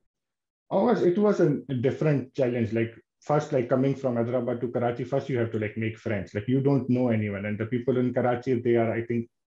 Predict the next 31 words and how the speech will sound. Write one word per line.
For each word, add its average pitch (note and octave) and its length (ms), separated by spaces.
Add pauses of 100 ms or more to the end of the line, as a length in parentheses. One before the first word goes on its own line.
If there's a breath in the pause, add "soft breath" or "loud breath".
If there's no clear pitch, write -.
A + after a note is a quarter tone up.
(140)
uh, G#2 220 (200)
well B2+ 320
exposed. A2+ 520
Like, A2+ 180
they, B2 380
they C#3 140
know D3 240
the C#3+ 140
world B2+ 260
a A2+ 80
lot A2 260 (160)
better. E3 500 (600)
Uh, G2+ 160
so B2 240
I B2 120
think D3 180
the C#3+ 60
first D#3+ 260
challenge C3+ 260
was A#2+ 160
to, B2+ 80
you A#2 100
know, G#2+ 220
get, B2 240 (140)
get D3+ 200
up D3 200
to D#3+ 100
speed D3 400
with C3 180
the A#2+ 100
people. A#2 340